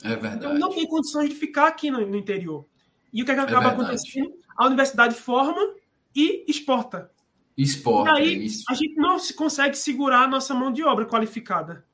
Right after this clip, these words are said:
Speaker 1: Não
Speaker 2: E
Speaker 1: retém, né? Não consegue
Speaker 2: não retém.
Speaker 1: reter os, os talentos que são produzidos dentro da, da, da, da, da região, né?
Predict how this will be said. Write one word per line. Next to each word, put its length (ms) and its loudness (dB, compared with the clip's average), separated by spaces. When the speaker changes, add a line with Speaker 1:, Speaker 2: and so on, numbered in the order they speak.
Speaker 1:
Não 220 8
Speaker 2:
E 40 8
Speaker 1:
retém, 560 10
né? 380 4
Não 140 0
consegue 380 4
Speaker 2:
não 60 -2
retém. 220 2
Speaker 1:
reter 260 2
os, 460 -6
os 160 0
talentos 680 8
que 140 -4
são 680 0
produzidos 920 2
dentro 460 4
da, 240 6
da, 240 2
da, 380 -2
da, 480 -6
da 140 6
região, 680 4
né? 200 -4